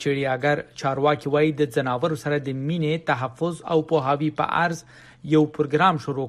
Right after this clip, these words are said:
کړی شوی چې د ټاکلي فیس ورکولو په بدل کې به د څه مودې دپاره ځناور د یو کس په نامه کولی شي. دا وی وی ډي ده. په افغانستان کې د امریکې د بیا رغونې د هلو ځلو د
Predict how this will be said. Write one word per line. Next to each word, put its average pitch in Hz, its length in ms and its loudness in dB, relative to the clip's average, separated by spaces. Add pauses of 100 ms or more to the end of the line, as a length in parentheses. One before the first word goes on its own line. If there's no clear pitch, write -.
(100)
کړی 139 280 0
شوی 180 380 0 (100)
چې 185 460 -4
د 151 160 2
ټاکلي 156 400 -2
فیس 156 160 -8
ورکولو 143 500 0
په 123 140 -8
بدل 165 260 -2
کې 196 140 -4
به 185 100 4
د - 400 -8
څه - 160 2
مودې 208 200 -2 (100)
دپاره 180 400 -2
ځناور 147 500 -2 (200)
د 143 100 0
یو 135 160 -2
کس 180 240 -4
په 139 120 -6
نامه 143 280 0 (300)
کولی 131 340 -6
شي. - 100 -14 (1300)
دا 139 220 2
وی 139 220 -4
وی 139 180 -2
ډي 135 140 -2
ده. 120 260 -4 (280)
په 143 80 0
افغانستان 147 500 2
کې 156 80 -6
د 147 80 0
امریکې 139 360 -2
د 143 140 0
بیا 139 160 4
رغونې 135 420 0
د 135 160 0
هلو 135 140 -4
ځلو 139 260 -2
د 139 100 -4